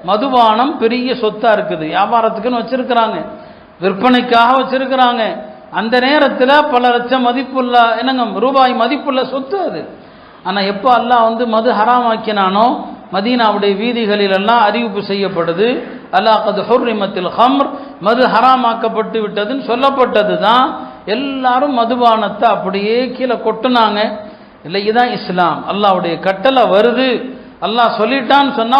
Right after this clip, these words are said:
உடனே அடிபணிதலுக்கு பேர் தான் இஸ்லாம். இன்றைக்கு நம்முடைய கொடுக்கல் வாங்கல் எத்தனை தவறான வழிமுறைகள்ல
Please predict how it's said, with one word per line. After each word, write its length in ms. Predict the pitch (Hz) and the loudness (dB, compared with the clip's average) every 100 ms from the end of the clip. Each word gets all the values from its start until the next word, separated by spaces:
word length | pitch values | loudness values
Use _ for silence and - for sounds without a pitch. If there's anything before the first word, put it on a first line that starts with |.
| 269 | 2
உடனே 400 | 196 214 233 254 294 | 2 0 0 0 0
அடிபணிதலுக்கு 880 | 262 233 254 240 226 220 220 214 214 | 0 0 -2 -2 -2 -2 -2 -2 -4
பேர் 220 | 180 180 180 | -4 -4 -2
தான் 180 | 240 | -4
இஸ்லாம். 380 | 185 147 135 113 - - - - - | -6 -8 -8 -10 -14 -20 -20 -20 -8
இன்றைக்கு 340 | 196 214 208 | 0 0 0
நம்முடைய 340 | 185 202 220 196 | -2 0 2 0
கொடுக்கல் 460 | 190 202 196 196 175 | 0 -2 0 -2 0
வாங்கல் 420 | 151 143 156 196 262 - - - - 170 | 0 0 -2 -2 -6 -10 -20 -20 -14 -8
எத்தனை 380 | 185 240 220 202 | -4 0 0 2
தவறான 600 | 190 190 208 226 233 247 247 | 2 4 4 4 4 4 2
வழிமுறைகள்ல 800 | 202 220 220 202 180 160 160 | 2 -2 -2 -2 -2 -4 -2